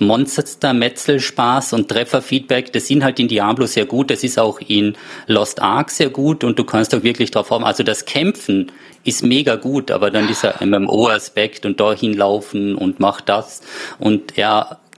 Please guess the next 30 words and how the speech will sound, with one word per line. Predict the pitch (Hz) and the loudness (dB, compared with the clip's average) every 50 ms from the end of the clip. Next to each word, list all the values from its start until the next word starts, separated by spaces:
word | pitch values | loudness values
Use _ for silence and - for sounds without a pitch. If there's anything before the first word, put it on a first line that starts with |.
| - - - | -20 -16 -10
klaut | - - 110 101 110 113 - - - - | -2 0 2 2 2 0 -2 -4 -10 -2
zehn | - 117 113 123 117 | 0 2 2 2 0
Kartoffel | - 113 - - 110 113 113 - - 127 113 110 107 | 0 -2 -2 0 0 0 0 0 -2 0 0 0 0
am | 107 104 101 | 0 0 0
Akta | - 104 123 - - - 135 123 120 113 - - 123 | 0 -2 -2 -2 -4 -2 -2 -2 -2 -4 -4 -2 -2
und | 104 98 - | 0 0 0
da | 123 113 104 - - | 0 -2 -2 -4 0
eben, | - 131 135 127 104 90 - - - - | 0 2 2 2 0 -2 -6 -12 -10 -2
du | - 127 | 0 0
hast | 123 123 - | 0 0 0
einen | 127 123 | -2 -2
Charakter, | - 127 107 95 101 110 - - - - 127 | 0 0 0 0 0 -2 -2 -4 -4 -2 0
der | 117 123 113 104 | 2 0 0 0
jeden | 101 - 123 135 147 151 139 - | 0 0 0 2 2 2 2 2
Boss | 120 131 131 - | 0 0 0 -2
mit | 135 120 - | -4 -2 -2
einem | 101 110 120 123 113 | -2 -2 0 -2 -2
Schlag | - - 120 110 123 143 - - - | -2 0 0 2 0 0 -2 -4 -2
tötet, | - 113 123 127 - 127 123 - | 0 0 0 2 0 0 0 0
aber | 110 117 113 | 0 0 0
am | 110 - | 0 0
Ende | - 110 127 131 135 131 | -2 -2 0 0 -2 -2
stehst | - - 127 123 - | 0 -2 -4 -2 -2
irgendwo | - 123 139 139 - 131 | 0 0 0 2 2 0
im | 120 117 104 | 0 2 2
Wald | 110 113 120 135 135 143 | 2 2 2 2 0 -2
und | 117 - | -4 -2
fällst | - 123 117 123 123 - - | 0 0 0 0 -2 -4 -4
zehn | - 131 120 123 120 | 0 0 0 0 2
Bäume, | - 110 113 117 120 117 101 98 90 | 0 0 0 0 0 0 -2 -2 -4